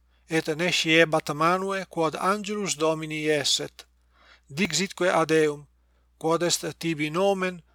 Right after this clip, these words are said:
ut si sermo tuos fuerit expletus, honoremus te.' Cui ille respondit: 'Cur queris nomen meum, quod est mirabile?' Tulit itaque Manue hedum de capris et libamenta,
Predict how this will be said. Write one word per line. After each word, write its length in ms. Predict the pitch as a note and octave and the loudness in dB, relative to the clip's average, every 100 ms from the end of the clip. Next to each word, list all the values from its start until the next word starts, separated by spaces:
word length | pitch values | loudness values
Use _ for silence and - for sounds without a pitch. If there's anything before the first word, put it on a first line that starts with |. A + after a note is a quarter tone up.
| _ | _
ut 180 | G3 G3+ F#3+ | -6 -2 -2
si 380 | - G#3+ G#3+ G3+ | -2 -2 -2 2
sermo 640 | - G3+ G#3 G3 G3 G3 F#3 | 4 4 2 2 0 0 -2
tuos 480 | G3+ G3+ F#3+ F3+ - | -4 0 0 0 -4
fuerit 520 | - G#3 G3+ F#3 - | -4 0 2 2 0
expletus, 800 | E3 - F3 G3 G#3+ - G3 - - _ _ | -2 -2 0 2 2 0 -6 -6 -8 _ _
honoremus 800 | E3 D#3 D#3 F3 G3+ F3+ C#3+ - | -6 0 6 8 6 4 -2 -2
te.' 260 | D3+ C#3 A#2 _ _ _ _ _ _ | -2 -4 -6 _ _ _ _ _ _
Cui 180 | - F3 F#3+ E3+ | 0 2 4 2
ille 240 | F3 D#3+ | 4 4
respondit: 800 | D#3 D3+ - E3+ D#3 C#3 C#3+ - _ _ _ - | 2 0 -2 -4 -4 -8 -16 -20 _ _ _ -6
'Cur 380 | F#3+ G#3+ G#3+ F3+ | 0 4 4 4
queris 560 | - E3+ E3+ E3+ D#3+ | 4 6 8 6 2
nomen 540 | E3+ D3+ E3+ F#3 F3 E3 | -2 -4 -2 -2 -2 -2
meum, 460 | E3 G3+ G#3 G3+ F#3+ _ _ _ | 0 0 -2 -6 -12 _ _ _
quod 220 | - F#3 | 2 4
est 260 | F3 F#3+ - F3 | 6 2 -2 -6
mirabile?' 800 | D3+ C#3+ D3 E3+ F3+ D3 B2+ B2+ _ _ _ _ _ _ - | -6 2 8 10 10 6 -4 -8 _ _ _ _ _ _ -8
Tulit 380 | G#3+ A3+ G#3 - | -4 0 -2 -2
itaque 420 | F#3 G3 F3 D#3+ | -4 0 2 2
Manue 560 | D#3 F3 G3+ G3+ G3+ F#3 - | 2 2 2 0 -2 -4 -2
hedum 420 | E3+ F#3+ F3 E3+ | 6 6 6 -2
de 240 | D3+ D3 C#3+ | -2 -2 0
capris 720 | F#3 G3 G#3+ G3 G3 F#3 - | 2 4 2 0 -4 -2 -2
et 200 | - D#3+ | -2 -2
libamenta, 1040 | D#3+ D3+ F3+ D3 D3 D3 G3 A3 G#3+ G#3 | 0 0 -2 0 0 2 -2 -4 -6 -8